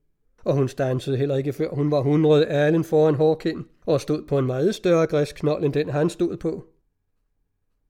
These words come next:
Da Hængøre og jeg havde indhentet hende, kom ilmændene til syne mellem træerne. Hårkinds kone, der blev grebet af en panisk skræk ved at se dem, satte bag efter os. Men hun løb,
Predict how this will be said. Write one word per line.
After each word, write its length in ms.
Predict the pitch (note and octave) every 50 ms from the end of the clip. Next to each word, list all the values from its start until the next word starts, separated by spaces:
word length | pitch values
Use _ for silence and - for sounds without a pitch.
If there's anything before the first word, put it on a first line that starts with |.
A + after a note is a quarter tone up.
| _ _ _ _ _ _ _ _ _ _ - -
Da 120 | D#3 D#3
Hængøre 540 | C#3 C#3+ C#3 C3+ D3+ - D#3 C#3+ C#3+ C#3+ C#3+
og 160 | C#3 C3+ C3+
jeg 220 | C#3+ C#3+ C#3+ C#3+
havde 180 | C#3 D3+ C#3+ -
indhentet 520 | - D#3 D3 D#3 D#3 E3 - D#3+ D#3 C#3+
hende, 220 | C#3+ D3 C#3+ D3+ D3 - _
kom 200 | - D#3 D3+ E3
ilmændene 540 | - D#3+ D#3 D#3 D3+ D#3 D#3+ - D#3 D3+ D3+
til 180 | D3+ - D#3+ -
syne 300 | - D3+ D#3 D#3+ D#3+ D3+
mellem 260 | C#3+ D3 C#3+ D3 C#3+
træerne. 400 | - - E3 - D#3+ D3 D3+ D3+ D3+ - _ _ _ _ _ _ _ _ _ _ _ _ _ _ _ _ _ _ _ _ _ _ _ _ _ _ _ _ _
Hårkinds 580 | - C#3 C3 B2+ B2+ A#2+ - C3 - - -
kone, 320 | - - C#3 C3+ C3+ C#3+ C3+
der 100 | C3+ C3+
blev 200 | - C#3+ D3 D3
grebet 440 | - C#3+ C#3+ C#3+ C#3 D3 C#3+ D3
af 100 | D3+ D#3
en 80 | E3+ F3+
panisk 540 | F3 - - D#3+ - D#3+ D3+ D3+ D3+ - -
skræk 380 | - - - D#3 D3+ D3+ D3
ved 120 | D#3+ D#3+ D#3
at 100 | D3+ -
se 200 | - E3+ E3 E3
dem, 180 | - D3+ D3+
satte 320 | D3 - E3 D3 C#3 D3 C#3
bag 220 | - D3+ D3+ E3
efter 340 | E3 D3+ D3 - - - D3+
os. 360 | C#3 C#3 C#3+ - - _ _ _ _ _ _ _ _ _ _ _ _
Men 220 | - D#3+ F3+ F#3+ F3+
hun 180 | G3+ G3+ F3
løb, 300 | D3 D#3 E3 E3 E3 -